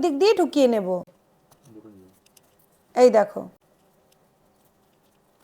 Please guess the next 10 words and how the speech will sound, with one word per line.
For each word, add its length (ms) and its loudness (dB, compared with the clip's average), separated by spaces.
আর 180 10
লাস্টে 340 8
এই 100 4
যে 120 2
তোমরা 260 2
মুখটাকে 340 2
দেখতে 320 -2
পাচ্ছ, 200 4
এই 160 6
মুখটাকে 320 2